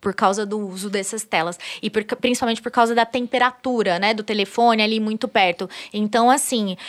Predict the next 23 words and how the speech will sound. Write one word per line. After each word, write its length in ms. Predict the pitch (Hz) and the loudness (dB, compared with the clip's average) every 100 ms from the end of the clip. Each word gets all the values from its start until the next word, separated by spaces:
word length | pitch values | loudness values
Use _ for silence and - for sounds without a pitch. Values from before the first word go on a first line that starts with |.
| - | -8
é, 540 | - 214 214 208 180 - | 0 4 4 2 0 2
eu 180 | 220 220 | 4 6
vejo 360 | 233 226 240 | 6 4 2
que 520 | 269 - 247 240 220 202 | -6 -4 -2 0 0 0
essa 260 | 196 - 226 | -2 -2 -2
questão, 500 | 226 - 254 269 269 - - | -2 0 4 4 2 -6 0
ela 140 | 226 | 2
deve 180 | 226 220 | 2 0
ser 140 | - | -2
muito 280 | 233 247 285 | -2 -2 -4
bem 380 | 262 254 254 247 | 2 2 2 -2
cuidada 640 | - 277 208 214 220 226 | -2 -2 2 2 4 0
pelos 320 | 247 220 214 - | -2 -4 -4 0
pais, 460 | 202 185 196 - | 0 2 -2 -8
ela 160 | - 202 | -6 -2
deve 160 | 208 - | -2 -2
ser 80 | |
muito 180 | 220 220 | -4 -4
bem 220 | 220 233 | -2 -2
avaliada 540 | 220 220 220 208 220 214 - - | 2 2 4 2 2 -4 -8 -2
até 300 | 226 233 285 | -2 0 -2
que 160 | 285 | -2
ponto 480 | 311 269 254 269 294 | 0 2 2 -2 -4